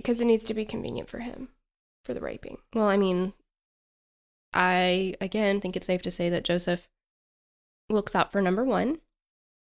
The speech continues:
Speaker 1: <sighs> He's on a whole other level. I cannot stand him. Over a hundred tenants would come and go from the rented rooms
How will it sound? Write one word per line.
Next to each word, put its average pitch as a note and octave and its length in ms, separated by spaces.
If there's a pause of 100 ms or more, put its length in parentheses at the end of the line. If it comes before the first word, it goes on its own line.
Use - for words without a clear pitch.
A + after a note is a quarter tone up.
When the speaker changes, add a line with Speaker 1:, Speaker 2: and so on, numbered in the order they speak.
(540)
Speaker 1:
<sighs> - 880
He's B3+ 220
on C4+ 100
a A#3+ 140
whole A#3 420
other A3+ 280
level. A3 600
I A#3+ 80 (160)
cannot - 400
stand - 320
him. - 200 (680)
Over C#4+ 260
a C#4 60
hundred D#4 440
tenants D4+ 440
would A#3+ 140
come C4+ 240
and C#4+ 140
go B3+ 200
from B3 200
the A#3 100
rented A#3+ 320
rooms A3 640